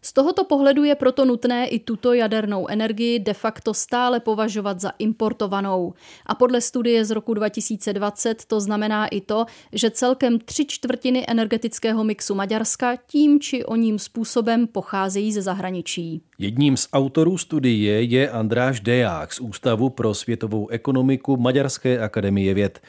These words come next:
Speaker 2: Volba politiků dál spoléhat na energie z Ruska má podle něj více důvodů.
Speaker 1: Deák zmiňuje například to, že Maďarsko, na rozdíl třeba od Polska, nemá významné zásoby nerostných surovin.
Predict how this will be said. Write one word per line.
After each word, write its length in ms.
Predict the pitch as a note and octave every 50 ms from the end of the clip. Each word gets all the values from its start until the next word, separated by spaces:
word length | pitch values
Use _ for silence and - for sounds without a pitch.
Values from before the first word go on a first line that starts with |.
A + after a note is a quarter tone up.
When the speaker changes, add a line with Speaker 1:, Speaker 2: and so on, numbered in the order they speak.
| - - - - - - _ -
Speaker 2:
Volba 280 | A#2+ C3+ D3+ E3 G#3
politiků 680 | G3+ - F3+ F#3 G3 F#3+ G3 F3 - - F3 D#3 B2+ A#2
dál 340 | A2+ B2 C3 D#3 F#3 F3 -
spoléhat 680 | - - - D3+ D#3 F3 F3+ D#3+ B2 A2+ G2 - -
na 300 | G#2+ A2+ A#2+ A#2+ - -
energie 520 | B2+ A#2+ B2+ B2+ B2 B2 C#3 C3 A#2 G2+
z 60 | F2 F#2
Ruska 440 | C3 F#3 E3+ - - - - C#2+ -
má 220 | E2+ G2 G#2+ B2+ C3+
podle 280 | - D#3 D3 D#3+ D#3+
něj 300 | D#3+ D#3 D#3 D#3 D#3 D3+ - -
více 300 | G#2 G#2+ G2+ - C#3 C#3
důvodů. 380 | C3+ C3 B2 B2+ B2+ - D3+ - _ _ _ _ _ _ _ _ A3+
Speaker 1:
Deák 440 | F#3+ A3+ A3 G#3+ G#3 G#3 A3 -
zmiňuje 440 | A#3 G#3+ A3+ A3+ A3 A3 G#3+ G#3+ G#3
například 580 | G#3 G3+ G#3 - - A3+ - G#3+ F#3+ F3 - -
to, 180 | - A3+ A3+
že 220 | A#3+ A3+ A#3+ A3 G#3
Maďarsko, 600 | G3+ G#3 G3+ A#3 A3+ A#3+ A#3+ - - - C4 C4
na 140 | B3 A3 G3+
rozdíl 360 | G#3 G3 F#3 F#3 G3 F#3+ F#3
třeba 280 | - - F#3+ E3 D3
od 140 | - F#3+ -
Polska, 540 | - G3+ G#3+ G#3+ - - - A#3 A3 G#3+ - -
nemá 460 | A#3 A#3 B3+ C4+ C#4 C4 A#3 G#3 G3+
významné 580 | F#3+ G3 G#3 G3 G3 G#3 G3+ G3+ G3+ G3 F#3+ F#3+
zásoby 460 | F#3 G3 G3 G3+ - - G#3+ G#3 A3
nerostných 580 | G#3 G3 F#3+ G3 F#3 - - - A3 G3+ G3 -
surovin. 560 | - A3 G#3+ G#3+ G#3+ G#3 G#3+ G#3 F#3+ F#3+ F3